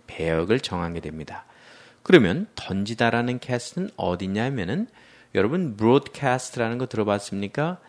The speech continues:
B R O A D, cast. broadcast는 널리 널리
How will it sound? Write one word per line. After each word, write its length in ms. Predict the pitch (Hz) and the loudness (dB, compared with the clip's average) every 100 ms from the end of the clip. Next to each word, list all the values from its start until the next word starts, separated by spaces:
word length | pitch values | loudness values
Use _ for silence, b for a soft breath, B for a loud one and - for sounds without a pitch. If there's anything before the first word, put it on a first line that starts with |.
| b b - 95 | b b -8 -2
B 380 | 98 107 113 113 - | 2 4 4 0 -2
R 400 | 92 92 98 98 | 0 4 4 0
O 400 | - 101 92 92 - | -2 0 2 0 0
A 380 | 95 90 90 87 | 0 0 0 -4
D, 300 | 98 98 101 - | -2 -2 -2 -6
cast. 640 | - - 87 78 - - - | -12 -4 -2 -2 -6 -12 -12
broadcast는 1120 | 101 120 160 - - 110 - - 92 113 240 _ b b b b b b - | 4 6 6 4 0 0 -2 -4 -2 -2 -4 _ b b b b b b -10
널리 720 | 90 82 85 95 110 135 151 | -2 2 6 8 8 6 2
널리 760 | 123 90 82 85 117 180 226 | 2 2 0 0 0 -2 -4